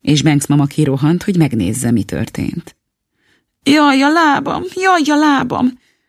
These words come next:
siránkozott Ellen, a szobalány. A lépcsőn ült, körülötte egy csomó törött porcelán, és hangosan nyögött. „Mi történt a lábával?” kérdezte élesen Banks mama. „Eltört”,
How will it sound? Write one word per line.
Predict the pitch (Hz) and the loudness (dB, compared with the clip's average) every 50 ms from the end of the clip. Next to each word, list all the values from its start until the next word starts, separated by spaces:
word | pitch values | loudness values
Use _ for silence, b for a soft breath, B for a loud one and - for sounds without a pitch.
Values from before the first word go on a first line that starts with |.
| b b | b b
siránkozott | - - - 185 175 165 151 - 151 160 151 | -2 0 2 2 4 2 2 0 0 0 0
Ellen, | - 151 151 147 147 160 165 | 0 0 2 2 2 2 2
a | 160 | 0
szobalány. | 151 - 139 127 120 120 127 127 123 123 135 139 - _ _ _ _ _ _ _ _ _ _ _ | 0 0 -2 -4 -2 -2 -2 -2 -2 -2 -4 -4 -8 _ _ _ _ _ _ _ _ _ _ _
A | _ - | _ 0
lépcsőn | 175 180 170 156 - - 151 156 156 | 2 2 2 0 0 0 2 2 4
ült, | 156 151 160 170 - - - _ _ _ _ _ _ _ _ _ | 4 2 2 0 -4 -10 -18 _ _ _ _ _ _ _ _ _
körülötte | - 269 247 202 190 180 165 - 160 | 0 2 2 2 2 0 0 -2 -6
egy | 156 147 | -6 -4
csomó | - - 170 165 139 135 | -2 0 0 2 2 0
törött | 135 - 147 139 127 131 127 | 0 -2 -2 -2 -2 -6 -4
porcelán, | - 139 139 143 143 - 151 147 151 135 139 143 | -2 -2 -2 -2 -2 -2 0 0 2 2 2 0
és | 127 135 156 156 | 0 0 -2 0
hangosan | 151 143 127 95 85 127 - 123 98 95 | 2 2 2 2 0 -2 -2 -2 0 0
nyögött. | 82 90 78 64 - - - - _ _ - - - _ _ _ _ _ _ _ _ _ _ _ _ _ _ _ _ _ | 0 0 -2 -2 -6 -8 -12 -14 _ _ -18 -18 -18 _ _ _ _ _ _ _ _ _ _ _ _ _ _ _ _ _
„Mi | _ 156 185 240 294 339 | _ 4 4 4 4 2
történt | - 311 262 214 214 226 202 196 214 | 2 0 0 0 2 0 0 0 2
a | 208 | 0
lábával?” | 196 185 175 165 143 165 156 151 147 151 147 160 175 - _ _ _ _ _ | 0 0 0 0 0 0 0 0 0 -2 -2 -4 -6 -10 _ _ _ _ _
kérdezte | _ - 156 156 151 147 143 - - - | _ -4 -2 0 0 0 0 -2 -2 -2
élesen | 143 151 139 131 139 - - 143 143 139 | 0 0 0 0 0 0 2 2 2 2
Banks | 117 69 - - - - | 2 0 -4 -4 -4 -4
mama. | - 98 101 98 - _ _ _ _ _ _ _ _ _ _ _ _ _ _ _ _ _ | -2 -4 -4 -6 -8 _ _ _ _ _ _ _ _ _ _ _ _ _ _ _ _ _
„Eltört”, | - 165 120 123 240 240 - - 254 - - - - - - - | -2 0 0 2 0 -2 -2 -2 -2 -2 -2 -6 -8 -10 -10 -12